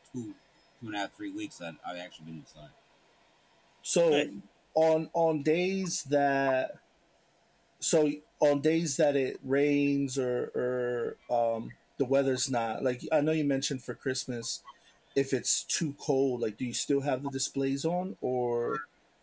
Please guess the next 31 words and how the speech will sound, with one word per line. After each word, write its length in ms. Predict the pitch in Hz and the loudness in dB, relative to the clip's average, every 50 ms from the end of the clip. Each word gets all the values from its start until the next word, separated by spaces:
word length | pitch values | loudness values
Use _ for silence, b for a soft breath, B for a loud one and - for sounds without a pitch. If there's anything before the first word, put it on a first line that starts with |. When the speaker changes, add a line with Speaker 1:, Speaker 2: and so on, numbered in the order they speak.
| _ _ _ _ _ _ | _ _ _ _ _ _
Speaker 2:
is 180 | 139 139 123 | -2 0 0
it 140 | 139 127 120 | -2 -2 -2
more 260 | 113 127 131 135 131 | -2 -2 0 0 0
like 400 | 127 123 117 113 113 107 - - - _ | 0 0 0 0 -2 -4 -8 -14 -10 _
if 280 | - 139 131 - - - | -4 -2 -2 -2 -6 -6
the 80 | 131 117 | -6 -2
weather 280 | 127 131 123 123 120 | 0 0 0 0 -2
permits? 760 | 107 - - 120 107 113 110 107 - - - - - - - _ _ _ _ _ _ _ _ 311 | -6 -4 -8 -6 -6 -6 -6 -8 -8 -2 2 2 2 2 -2 _ _ _ _ _ _ _ _ -18
Speaker 1:
Weather 220 | 302 - - - - _ | -18 -16 -16 -18 -20 _
permits. 380 | 85 85 87 85 82 _ - _ | -20 -20 -20 -20 -20 _ -20 _
Again, 320 | 95 98 101 98 87 82 78 _ _ _ _ _ _ _ | -16 -12 -10 -10 -10 -10 -14 _ _ _ _ _ _ _
rain, 500 | 101 107 107 107 107 104 104 101 95 - _ _ | -10 -8 -6 -6 -6 -6 -8 -10 -14 -16 _ _
you 80 | 98 92 | -16 -14
know, 240 | 90 85 85 87 92 - - | -12 -12 -12 -14 -14 -14 -14
everything's 320 | 110 113 110 104 110 104 92 | -12 -12 -10 -10 -12 -12 -12
electrical, 560 | 92 90 98 101 101 - - _ _ - _ _ _ _ _ _ _ | -12 -8 -8 -8 -8 -10 -18 _ _ -20 _ _ _ _ _ _ _
so 180 | - 160 165 | -20 -16 -14
there's 180 | 165 170 165 - | -14 -12 -14 -12
so 160 | - - - | -8 -6 -2
Speaker 2:
Right. 300 | 147 143 120 113 107 101 | 2 2 2 2 2 -2
Speaker 1:
much 80 | - - - _ _ - - _ _ _ _ _ _ | -6 -10 -20 _ _ -20 -20 _ _ _ _ _ _
cords. 420 | 98 95 95 92 - - - - - _ _ _ _ _ _ _ | -20 -18 -18 -18 -18 -20 -20 -20 -20 _ _ _ _ _ _ _
Again, 220 | 101 104 101 95 98 | -12 -10 -10 -8 -8
you 100 | 98 85 | -10 -10
can't 220 | - 120 110 101 | -10 -10 -10 -10
see 180 | - - 110 101 | -10 -10 -12 -12
it 60 | 90 | -12
at 80 | 87 | -12
night, 280 | 92 95 95 95 90 80 _ _ | -12 -10 -10 -10 -10 -12 _ _
but 160 | 80 78 - _ _ _ _ _ _ | -20 -20 -20 _ _ _ _ _ _
there's 180 | 90 85 82 | -20 -20 -20